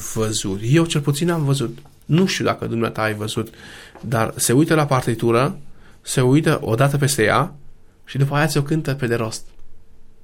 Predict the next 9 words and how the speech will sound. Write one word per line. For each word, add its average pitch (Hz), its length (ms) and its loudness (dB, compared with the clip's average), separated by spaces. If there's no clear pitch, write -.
Uh, 120 260 2
este, 175 720 2
uh, 107 200 -6
nu 170 140 6
m-am 170 260 4
gândit 139 360 2
nicio 160 280 2
clipă 123 540 2
că, 107 480 -6